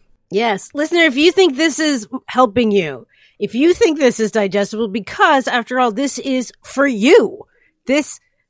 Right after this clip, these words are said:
podcast is for you. So let us know if this is helpful to you,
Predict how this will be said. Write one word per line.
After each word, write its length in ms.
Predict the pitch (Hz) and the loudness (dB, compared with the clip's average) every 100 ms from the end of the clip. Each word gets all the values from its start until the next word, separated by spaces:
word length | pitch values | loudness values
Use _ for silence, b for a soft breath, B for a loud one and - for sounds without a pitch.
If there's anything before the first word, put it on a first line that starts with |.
| - | -10
podcast 640 | 262 269 214 214 170 190 - - | -2 -2 0 -4 -4 -6 -16 -4
is 260 | 311 320 | -2 -2
for 160 | - 277 | -4 -4
you. 460 | 269 294 208 143 - _ _ - | -2 2 0 -2 -14 _ _ -6
So 480 | 240 220 202 180 - | 0 2 2 -2 -10
let 220 | 226 233 | -6 -4
us 160 | 277 - | -4 0
know 360 | 330 370 233 165 | 2 4 2 0
if 180 | 208 - | -8 -6
this 160 | 214 | -6
is 160 | 247 233 | -4 -2
helpful 400 | 254 320 - 180 | 0 -2 -4 -8
to 160 | - 151 | -8 -14
you, 220 | 147 | -16